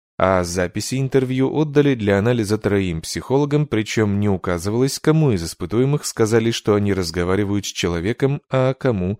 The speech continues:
что с компьютером. Эти данные использовались для оценки выраженности страха, печали и других эмоциональных реакций испытуемых во время интервью,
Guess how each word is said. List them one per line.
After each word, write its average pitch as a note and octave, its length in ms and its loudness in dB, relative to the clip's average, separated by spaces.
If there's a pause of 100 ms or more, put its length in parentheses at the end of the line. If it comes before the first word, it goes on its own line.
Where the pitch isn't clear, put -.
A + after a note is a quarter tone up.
(160)
что - 200 -8
с - 100 -6
компьютером. F#2 800 -2 (800)
Эти - 180 0
данные D#3 420 2
использовались B2+ 640 0
для G2 240 0
оценки B2 420 -2
выраженности F#2+ 680 -2
страха, F#2+ 640 -6 (140)
печали E2+ 680 -2 (100)
и G2+ 80 -2
других F#2 480 -4
эмоциональных F2 720 -4
реакций A2 640 -4
испытуемых A#2 680 -2
во A2 160 2
время F2 340 -2
интервью, A#2+ 540 -4